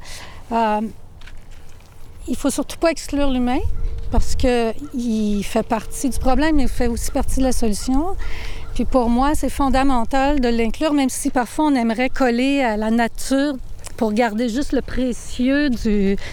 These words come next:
de la sonorité naturelle, alors que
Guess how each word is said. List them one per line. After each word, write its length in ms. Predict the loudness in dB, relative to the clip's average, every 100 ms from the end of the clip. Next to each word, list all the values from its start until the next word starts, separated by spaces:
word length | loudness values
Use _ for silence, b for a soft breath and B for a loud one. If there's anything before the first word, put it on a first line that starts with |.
| B
de 160 | -2 2
la 80 | 2
sonorité 840 | 2 2 2 0 -2 0 2 2 2
naturelle, 500 | 0 -2 0 2 2
alors 320 | 0 -2 -4
que 340 | -4 -2 -2